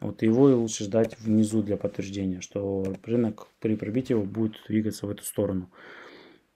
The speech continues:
Но я бы патро-, поставил бы вот так еще пониже. То есть он мне дал ориентир, но я бы еще пониже поставил, потому что вот вс-, меня прям вот, вот этот момент меня очень прям,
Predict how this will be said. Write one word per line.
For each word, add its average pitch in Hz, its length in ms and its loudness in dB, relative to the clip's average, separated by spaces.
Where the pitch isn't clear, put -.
Но 120 380 4
я 127 200 6
бы 123 140 2
патро-, 117 400 2
поставил 113 800 4
бы 104 160 -2
вот 104 240 -2
так 107 240 0
еще - 200 -2
пониже. 98 460 -2
То - 80 -20
есть - 160 -14
он 101 60 -2
мне 98 80 -2
дал 135 240 6
ориентир, 131 440 0
но 110 80 -2
я 117 160 6
бы 110 100 2
еще 104 180 -4
пониже 104 360 0
поставил, 127 380 2
потому 107 260 -4
что - 180 -8
вот 98 160 -10
вс-, - 320 -6
меня 110 300 4
прям 107 320 0
вот, 113 260 -4
вот 110 240 -6
этот 143 300 4
момент 104 460 0
меня 101 340 -4
очень 110 360 0
прям, 98 520 -8